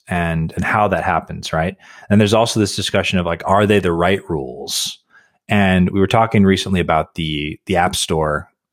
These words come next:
uh, well, the, the block directory rather, right? And, and this idea of should you allow commercial or non-commercial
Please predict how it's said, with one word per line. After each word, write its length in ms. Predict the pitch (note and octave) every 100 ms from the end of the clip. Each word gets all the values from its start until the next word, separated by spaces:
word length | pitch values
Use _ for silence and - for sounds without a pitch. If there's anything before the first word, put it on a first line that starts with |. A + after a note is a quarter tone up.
| -
uh, 100 | F#2
well, 240 | G2+ F2+
the, 140 | F#2+ F#2+
the 80 | F#2
block 260 | G#2+ E2+
directory 360 | G2+ D2+ - D2+
rather, 360 | D2 D2 - -
right? 280 | E2 G2 - - - -
And, 420 | F#2+ F#2 F2+ F2+
and 120 | F#2
this 160 | F#2 -
idea 520 | F2+ E2 F2+ E2+ E2+
of 420 | D2+ E2+ E2 D#2+ - _
should 300 | - - G2+
you 100 | F#2+
allow 200 | F2+ E2+
commercial 480 | D#2+ - E2+ E2 -
or 80 | D#2
non-commercial 840 | D#2 D#2 - E2 E2+ - C#2+ C#2+